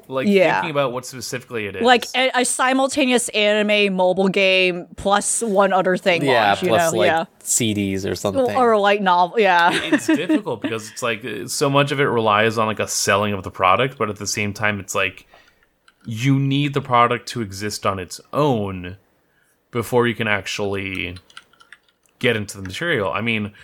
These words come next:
Speaker 1: earlier, like, Rose and I were talking about the Scarlet Nexus anime now that we are both some ways into the
Speaker 2: Yeah.
Speaker 1: game, and ultimately,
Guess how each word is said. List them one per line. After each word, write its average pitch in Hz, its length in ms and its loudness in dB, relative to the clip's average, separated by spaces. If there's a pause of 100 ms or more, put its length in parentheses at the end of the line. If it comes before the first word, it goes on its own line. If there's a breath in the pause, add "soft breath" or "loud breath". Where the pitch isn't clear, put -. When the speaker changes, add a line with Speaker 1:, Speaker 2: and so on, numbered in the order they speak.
(280 loud breath)
Speaker 1:
earlier, 151 440 4
like, 104 200 0
Rose 117 200 2
and 120 60 0
I 117 60 2
were 113 100 0
talking 117 240 -2
about 110 240 -2
the 104 80 -6
Scarlet 104 460 2
Nexus 139 380 -2
anime 101 320 0
now 95 120 -4
that 95 140 -2
we 101 100 -4
are 98 80 -2
both 98 420 -2
some 107 280 0
ways 101 240 -2
into 101 180 -8
the 95 100 -8
Speaker 2:
Yeah. 160 360 4
Speaker 1:
game, 98 240 -6
and 101 320 -2
ultimately, 107 880 0